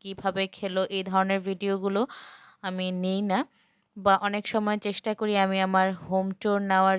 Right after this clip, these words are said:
জন্য বা আমার বাসার ছোট ছোট কাজের ক্লিপগুলো নেওয়ার জন্য, সময় সুযোগ হয়ে ওঠে না। তবে ভিডিওটা যখন ভয়েস দিই বা এডিট করি, ওই মুহূর্তে মনে হয় যদি আমার,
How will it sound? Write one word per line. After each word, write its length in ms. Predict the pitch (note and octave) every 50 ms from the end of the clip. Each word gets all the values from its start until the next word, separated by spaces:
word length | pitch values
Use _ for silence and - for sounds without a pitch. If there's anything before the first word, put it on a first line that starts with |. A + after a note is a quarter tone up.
| F3+
জন্য 380 | - G3+ G3 F#3+ F#3+ F#3+ F#3+ F#3+ F#3
বা 300 | F#3 F#3 F#3 F#3 F3+ F3 -
আমার 260 | F3+ F3+ F3+ F3+ F3
বাসার 480 | E3+ F3 E3+ E3 - - F#3+ F3 F#3 G3 -
ছোট 220 | - - F#3+ G#3
ছোট 220 | - - G3+ F#3+ G3+ G3+ G3 F#3+ - - - F3 _
কাজের 360 | - G3 F#3+ F3+ G3+ G3 G3 F#3+ _
ক্লিপগুলো 520 | - G3 F#3+ G3 F#3 F#3 - G#3+ G#3 G#3 G3+
নেওয়ার 300 | G3 G3 F#3+ G3 G3 F#3+
জন্য, 320 | - A3+ A3 A3+ C4 F4+ - - - - - - - - _ _ -
সময় 320 | - A#3 G#3+ G#3 G#3 G#3
সুযোগ 360 | G3 - A3+ G3 A3 A3 G3
হয়ে 220 | F#3 F#3+ G#3+ G#3 G#3
ওঠে 260 | G#3 G#3 - A3+ A#3
না। 140 | A3+ C4+ - _ _ _ _ _ _ _ _
তবে 580 | - G#3 F#3+ F3 F#3+ F#3+ F#3+ G3 F#3+ G3 G#3+ B3+ C#4 C4 A#3+ - _ _ _ _ _ _ A#3
ভিডিওটা 420 | G3+ G#3+ G#3+ F#3 G#3+ G#3+ G#3 A3+ G#3+
যখন 440 | G#3+ G#3+ G#3 - G#3+ G#3 G#3 G#3
ভয়েস 420 | G3 F3+ F#3+ F#3+ G3 G3+ G#3 F#3+ F#3
দিই 180 | - A3+ G3+ G3+
বা 320 | F#3+ G3+ G3 F#3+ F#3 F#3+ -
এডিট 300 | A3 G3+ F#3+ A3+ A#3 -
করি, 340 | - - A3+ A3 A#3 D#4 - _ -
ওই 200 | G#3 G3+ G3+ G3+
মুহূর্তে 400 | G3+ G#3 F#3 G#3+ G#3 - - A3
মনে 260 | G#3 G3+ G3+ G3+ G#3
হয় 220 | G#3 G3+ B3 D4
যদি 320 | C#4 A#3 A#3 G#3 G#3 G#3 G#3
আমার, 420 | G#3 G#3+ G3 G3 G3 G3 G3 G3+